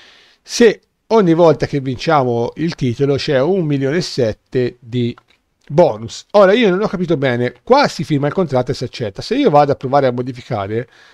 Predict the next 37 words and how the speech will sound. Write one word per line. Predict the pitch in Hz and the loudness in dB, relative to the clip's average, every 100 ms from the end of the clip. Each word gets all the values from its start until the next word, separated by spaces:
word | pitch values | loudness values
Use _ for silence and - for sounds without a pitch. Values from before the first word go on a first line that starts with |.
| _ - | _ -4
non | 220 269 | 0 2
gli | 226 | 2
piace | - 135 - - | 4 4 4 0
questa | 120 - 127 | -6 -2 -2
cosa | 117 127 | -2 -4
qui, | 113 | -6
non | 143 196 | -4 -2
gli | 226 | -2
piace, | 208 143 107 - 160 170 - - - _ _ - | 0 2 2 0 -2 -2 -6 -20 -20 _ _ 2
e | 254 | 2
se | - | 2
faccio | 220 214 165 247 | 0 2 2 0
tratta | 233 170 139 - - 156 | 2 4 4 2 2 2
ci | 151 175 | 2 0
dicono: | 175 156 | -2 -2
"Ci | 135 | -4
stiamo | 143 - 202 | -2 0 2
avvicinando | 170 180 233 175 139 143 | 2 -2 0 0 0 0
a | |
un | 139 | -2
accordo". | - - 107 101 110 110 107 _ _ _ _ _ _ _ _ - | -4 -6 -8 -8 -8 -8 -10 _ _ _ _ _ _ _ _ -8
Non | 185 277 294 | -2 2 2
s-, | - - - | -2 -8 -6
non | 226 254 | -2 0
ho | 277 | 0
ancora | 240 233 226 | 2 4 2
capito | 170 190 180 | 2 0 0
bene | 170 151 | 2 0
cosa | 127 123 143 | 0 -2 0
voglia | 135 131 | 0 2
dire, | 127 127 | 0 0
ragazzi, | 120 120 117 107 139 | 0 0 -2 -4 -8
non | 147 | -6
ho | |
ancora | 196 180 170 | -4 -4 -4
capito | 135 143 160 | -4 -6 -6
bene. | 135 123 117 117 - | -2 0 0 -4 -10